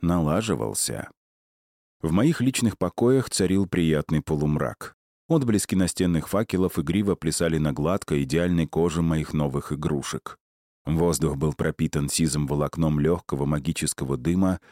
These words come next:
и терпкими духами. Обычно здесь было тихо. Это моё единственное убежище от бесконечных воплей Нижнего мира. Но сегодня ночью здесь будет жарко. И очень, очень громко.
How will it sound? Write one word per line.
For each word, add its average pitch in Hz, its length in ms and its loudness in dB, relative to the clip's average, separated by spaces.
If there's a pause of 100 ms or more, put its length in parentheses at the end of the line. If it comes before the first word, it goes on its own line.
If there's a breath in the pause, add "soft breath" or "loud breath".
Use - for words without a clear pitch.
(160 soft breath)
и 82 140 2
терпкими 73 560 -2
духами. 69 680 -4 (540)
Обычно 135 460 2
здесь 107 240 2
было 107 300 2
тихо. 67 540 -4 (120)
Это 85 200 -2
моё 85 220 4
единственное 78 760 0
убежище 82 560 0
от 71 100 -2
бесконечных 78 760 -2
воплей 85 460 0
Нижнего 76 500 0
мира. 73 500 -4 (460)
Но 82 160 2
сегодня 87 500 2
ночью 98 460 2
здесь 76 400 -2
будет 67 400 -6
жарко. - 680 -6 (460)
И 117 400 2 (200)
очень, 76 800 -2 (320)
очень 95 560 0
громко. 64 800 -6